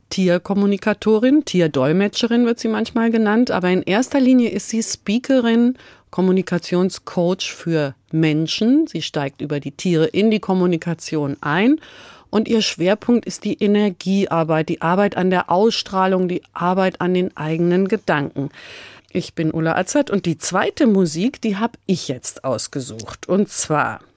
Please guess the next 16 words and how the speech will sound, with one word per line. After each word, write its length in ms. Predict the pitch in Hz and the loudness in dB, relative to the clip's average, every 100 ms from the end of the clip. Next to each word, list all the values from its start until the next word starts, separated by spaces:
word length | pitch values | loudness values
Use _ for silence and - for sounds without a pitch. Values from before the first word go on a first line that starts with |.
| _ - - - | _ -20 -20 -2
I 140 | 185 180 | 2 4
Want 460 | 180 240 339 - - | 4 4 2 -2 -4
to 120 | - 254 - | -2 0 -2
Tell 340 | - 165 151 | -2 0 0
You 260 | 135 139 123 - _ | -2 -4 -6 -12 _
von 160 | - 156 | -4 0
den 160 | 156 | 2
Beatles. 540 | 151 240 - 143 - - _ - - | 2 2 2 -4 -8 -16 _ -20 -6
Und 80 | 185 | -2
da 80 | |
geht 160 | 185 240 | 0 0
es 120 | 285 | 0
um 100 | 262 | 0
Folgendes 880 | 269 208 226 285 262 196 143 - - _ _ | 0 2 4 6 6 4 0 -4 -12 _ _
im 200 | 175 160 | 0 0
Text. 580 | - 180 170 - - - | 0 -4 -2 -4 -8 -10